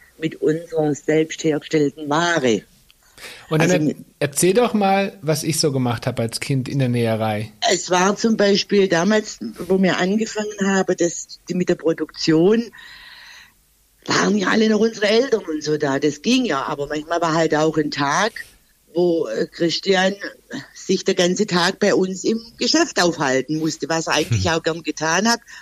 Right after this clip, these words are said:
Speaker 1: weil da waren lauter Frauen und jeder hat sich
Speaker 3: <laughs>
Speaker 1: eigentlich mit ihm abgegeben und irgendwo hat er immer einen An-, Ansprechpartner gefunden. Äh,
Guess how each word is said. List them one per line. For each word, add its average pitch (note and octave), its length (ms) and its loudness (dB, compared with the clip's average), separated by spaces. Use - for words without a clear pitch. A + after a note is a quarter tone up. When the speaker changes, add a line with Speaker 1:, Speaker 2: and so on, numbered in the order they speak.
Speaker 1:
weil E3 120 0
da F3 120 2
waren E3+ 200 0
lauter D3+ 380 0
Frauen F3 600 0
und E3 200 -6
jeder E3 260 0
hat E3+ 140 0
sich A#3 100 4
Speaker 3:
<laughs> - 100 0
Speaker 1:
eigentlich E3 440 0
mit E3 140 -8
ihm D3+ 160 -8
abgegeben A3+ 1000 2
und A3 160 0
irgendwo G3+ 460 0
hat E3+ 160 -4
er E3 120 -2
immer E3+ 220 -8
einen D3+ 220 -10
An-, E3 200 -6
Ansprechpartner D#3+ 800 0
gefunden. A3+ 720 2
Äh, G#3+ 500 2